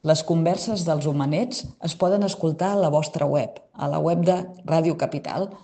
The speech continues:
que ha estat una finestra des d'on compartir cultura, memòria i veu pròpia.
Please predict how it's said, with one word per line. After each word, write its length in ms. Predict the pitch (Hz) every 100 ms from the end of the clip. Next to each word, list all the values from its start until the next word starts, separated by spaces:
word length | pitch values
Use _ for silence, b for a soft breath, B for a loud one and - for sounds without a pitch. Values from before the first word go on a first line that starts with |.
| B B B _
que 140 | 175
ha 20 |
estat 300 | 170 165 156
una 160 | 170 147
finestra 480 | 151 151 175 226 214
des 220 | 160 147
d'on 180 | 160 156
compartir 480 | 151 147 143 - 170
cultura, 600 | 165 135 - 175 202 208
memòria 640 | - 151 160 175 190 208 -
i 100 | 151
veu 240 | 151 147
pròpia. 460 | 147 110 95 135 156